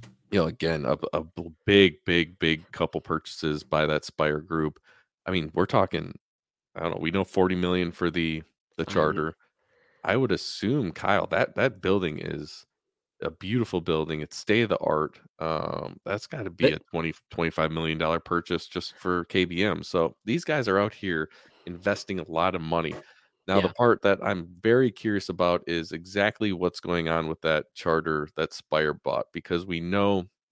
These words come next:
Speaker 1: Zane Smith, who is signed with Trackhouse, is gonna
Speaker 2: Mm-hmm.
Speaker 1: be in that charter. We know Justin Marks has said multiple times now in the past couple weeks that he wants a third team.
Speaker 2: Yep.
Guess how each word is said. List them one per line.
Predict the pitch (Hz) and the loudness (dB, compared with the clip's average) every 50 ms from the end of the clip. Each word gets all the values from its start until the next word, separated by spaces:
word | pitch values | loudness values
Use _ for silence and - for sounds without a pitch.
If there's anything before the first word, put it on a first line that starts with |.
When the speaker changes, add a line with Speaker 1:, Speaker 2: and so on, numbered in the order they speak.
| _ _ _ _ _ _ _ _ _ _ - - _ | _ _ _ _ _ _ _ _ _ _ -20 -20 _
Speaker 1:
Zane | - - 90 85 95 98 | -6 -2 -2 -2 -2 -2
Smith, | - - - 101 98 90 - - | -4 -4 -2 0 0 0 -2 -2
who | - 92 | -2 0
is | 87 - | 0 0
signed | - - 92 90 87 85 | 0 -2 0 0 0 -2
with | 82 - | -4 -4
Trackhouse, | - - 98 87 82 - - 82 82 78 76 - - - _ _ _ _ _ _ _ _ _ _ _ - | 0 2 4 4 4 4 2 2 2 2 2 -2 -8 -18 _ _ _ _ _ _ _ _ _ _ _ -6
is | 107 - | -4 -2
gonna | - 104 90 87 | 0 0 0 0
Speaker 2:
Mm-hmm. | 85 78 | 0 0
Speaker 1:
be | - 85 85 - - | -2 -2 -2 -2 -2
in | 85 82 82 | -2 0 0
that | 85 87 - - | 0 0 0 0
charter. | - 80 76 76 78 78 - - _ _ _ _ _ _ _ _ _ _ _ _ | 0 0 2 2 0 -4 -6 -8 _ _ _ _ _ _ _ _ _ _ _ _
We | - 87 92 92 90 | -6 -2 0 2 2
know | 90 90 90 87 85 85 82 82 78 - _ _ _ _ _ _ _ - | 4 4 4 4 4 4 2 2 0 -4 _ _ _ _ _ _ _ -4
Justin | - 90 85 - - 85 82 | 0 0 0 0 -2 -2 2
Marks | 85 87 90 - - - | 4 4 2 2 0 0
has | 87 82 80 - | 0 0 0 0
said | - - 82 80 80 | 0 0 0 2 2
multiple | 85 82 85 - - - 87 | 2 0 0 0 0 -2 -4
times | 82 - 87 90 90 90 87 82 - - | -2 0 0 0 0 0 -2 -4 -6 -6
now | 80 78 | -4 -4
in | 78 80 | -4 -4
the | 78 | -4
past | - 82 80 78 - | -2 -2 -2 -2 -2
couple | - 87 80 85 82 | -6 -10 -10 -10 -6
weeks | 85 92 90 82 - - | -6 -6 -6 -6 -6 -4
that | 82 80 - | -4 -4 -4
he | - - - 92 | -4 -6 -6 -6
wants | 87 87 85 85 85 82 - | -4 -2 0 0 0 0 -2
a | 80 | -6
third | - - - 82 80 76 - | -6 -2 0 0 0 0 -4
team. | - - 95 85 76 69 | -8 -8 -6 -6 -6 -6
Speaker 2:
Yep. | 80 | -10